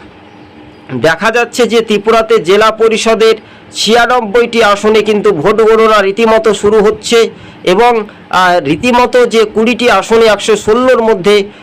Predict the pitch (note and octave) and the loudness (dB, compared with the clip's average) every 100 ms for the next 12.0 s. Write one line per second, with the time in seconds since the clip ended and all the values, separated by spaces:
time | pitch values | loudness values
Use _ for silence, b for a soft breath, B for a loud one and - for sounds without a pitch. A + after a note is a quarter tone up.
0 | B - A#3 A3+ A#3+ G#3+ F#3+ G#3+ G#3+ F#3 | B -2 -2 0 0 0 0 0 2 2
1 | G3 A3 B3+ C4 B3 G#3 G3 G#3+ G#3+ D#3+ | 0 0 0 0 0 0 0 0 -2 -2
2 | G3 B3 B3+ A#3 A3 A3 A3 G#3+ G#3+ G3+ | 0 2 0 0 -2 0 0 2 2 0
3 | D#3 F3+ A3+ G#3 G#3+ G#3 G#3+ G3+ G3+ G3 | 0 0 2 2 2 0 0 0 0 0
4 | B B - F#3 G#3 F#3 G3+ A#3 A#3 A#3 | B B -4 -2 -2 0 0 0 0 2
5 | G#3+ F#3 G3+ G#3 G3+ G3+ G3+ G3 G3+ F3+ | 2 2 0 -2 0 0 0 0 0 -2
6 | B B - G3 G#3 G#3 G#3 G3 F#3+ G3 | B B -4 -2 0 -2 -2 0 0 0
7 | F3+ F3 - G3+ G3 A3+ A3 G#3+ A3 A3 | -2 -4 -4 0 0 2 0 0 -2 -2
8 | G3+ - G3 B3 B3 G3 A3+ G3+ G#3 G3+ | 0 0 0 2 0 -2 -4 0 0 0
9 | G3+ G3+ G3 G3+ F#3+ B B - F#3+ G3+ | 2 0 0 -4 -6 B B -2 0 0
10 | G3+ F#3 - B3+ B3+ A#3+ A3 G#3+ G3+ G#3 | -2 -2 -4 -2 0 0 -2 -2 -2 -2
11 | G3+ G3+ G3 G3 F#3+ G3 G3 - F#3+ | -2 -2 -2 0 0 0 -2 -2 0